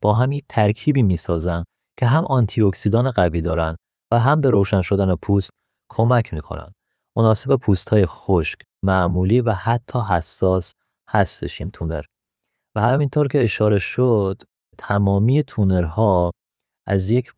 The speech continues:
پاک کننده بسیار ملایم در آنها استفاده شده که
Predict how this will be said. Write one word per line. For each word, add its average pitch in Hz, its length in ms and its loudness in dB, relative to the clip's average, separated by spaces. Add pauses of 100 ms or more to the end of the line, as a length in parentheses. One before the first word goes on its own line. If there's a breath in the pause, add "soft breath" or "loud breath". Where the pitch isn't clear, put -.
پاک 101 180 0
کننده 98 480 0
بسیار 104 720 0
ملایم 98 520 2
در 92 200 0
آنها 82 200 -2
استفاده 85 500 -2
شده 85 320 -6
که 87 300 0